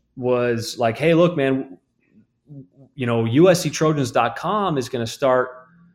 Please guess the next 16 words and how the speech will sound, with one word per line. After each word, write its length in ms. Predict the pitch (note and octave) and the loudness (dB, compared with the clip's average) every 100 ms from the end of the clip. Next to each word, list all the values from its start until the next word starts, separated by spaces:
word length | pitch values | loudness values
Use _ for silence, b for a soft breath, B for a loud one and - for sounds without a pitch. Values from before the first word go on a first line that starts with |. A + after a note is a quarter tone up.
| _ _ _ _ _ _ _ _ _ _ A2+ - _ _ _ _ - | _ _ _ _ _ _ _ _ _ _ -20 -20 _ _ _ _ -18
putting 500 | - D#3 D3 B2+ C3 - | -2 0 0 -2 -8 -8
these 220 | A#2+ G#2+ | -6 -6
games 760 | B2+ D3+ F3+ C#3 - - - _ _ | -4 -2 -2 -4 -6 -14 -16 _ _
on 320 | A#2+ G#2+ G#2+ | -12 -10 -8
the 100 | G#2+ | -4
internet," 460 | C3+ C#4 B3+ - _ _ _ _ _ _ | -4 -4 -8 -12 _ _ _ _ _ _
whether 340 | A#2+ A2 A2 G#2+ | -2 -2 0 -2
it 160 | A2 | -4
was 480 | A2+ G#2+ G#2+ G2+ G2+ | -4 -4 -2 -6 -8
women's 340 | G#2 G#2+ G#2 G#2 | -8 -6 -8 -2
volleyball 1000 | C3+ D3 C#3 C3+ C3 B2+ A#2+ A#2 A#2 b b _ | 2 4 4 6 6 6 4 0 -6 b b _
or 300 | A2+ G#2+ G#2 | -10 -6 -4
a 80 | G2+ | -4
women's 360 | G#2 A2 G#2+ - | -4 -4 -6 -4
soccer 440 | E3+ D#3 D3 C#3+ | 0 2 2 2
update, 680 | C#3 C3 - B2+ A#2+ A#2+ | 2 0 0 2 2 0